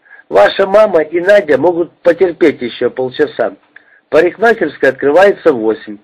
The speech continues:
Сначала побрейтесь, потом езжайте". Звоню домой.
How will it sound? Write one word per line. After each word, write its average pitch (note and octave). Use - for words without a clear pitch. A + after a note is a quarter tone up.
Сначала E3+
побрейтесь, D#3
потом E3
езжайте". G#2+
Звоню E3+
домой. D3+